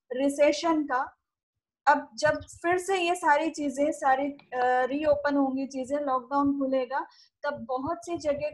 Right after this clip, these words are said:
cost cutting के नाम पर employees की छटनी की जाएगी।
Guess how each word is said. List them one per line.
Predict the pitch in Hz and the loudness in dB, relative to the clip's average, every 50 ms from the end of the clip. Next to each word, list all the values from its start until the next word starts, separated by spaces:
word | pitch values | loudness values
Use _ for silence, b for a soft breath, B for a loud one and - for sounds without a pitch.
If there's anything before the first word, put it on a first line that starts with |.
| - - | -6 -2
cost | 294 285 285 285 285 - 285 - | 0 0 0 0 -2 -10 -8 -4
cutting | 285 269 277 277 277 269 269 262 | -4 -4 -4 -4 -4 -4 -4 -4
के | 269 277 277 269 | -2 0 0 0
नाम | 269 262 254 247 247 247 | 0 -2 -4 -4 -4 -8
पर | 240 - 277 285 294 | -8 -4 -2 -2 -2
employees | 302 - - 262 254 240 - 262 262 254 254 254 254 - - | -2 -4 -4 -8 -8 -8 -8 -6 -4 -2 -2 -2 -4 -6 -16
की | - 294 302 302 - | -18 -18 -18 -18 -14
छटनी | - 254 226 226 247 247 247 254 254 | -10 -10 -10 -8 -8 -8 -8 -10 -12
की | 233 - 240 233 | -12 -12 -14 -14
जाएगी। | 220 226 240 - - 254 _ _ | -12 -14 -16 -18 -18 -20 _ _